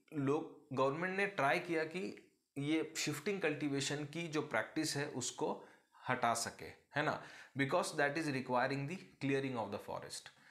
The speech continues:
So Indian Forest Act of नाइनटीन सेवन क्या हो रहा है इससे?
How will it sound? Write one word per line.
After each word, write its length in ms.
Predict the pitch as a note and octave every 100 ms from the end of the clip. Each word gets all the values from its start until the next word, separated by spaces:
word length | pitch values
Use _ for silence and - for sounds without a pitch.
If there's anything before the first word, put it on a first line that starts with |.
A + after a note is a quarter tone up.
| - - -
So 120 | A3 A3+ - - _ _
Indian 360 | D3+ F3 A3 G#3+ F#3+
Forest 360 | E3+ F#3+ - E3
Act 160 | D#3+ E3+
of 120 | E3
नाइनटीन 680 | C#3+ - _ _ _ - -
सेवन 280 | C#3+ C#3+
क्या 160 | C#3 D#3
हो 180 | D#3+ D#3
रहा 100 | E3
है 80 | D#3
इससे? 260 | D3 E3+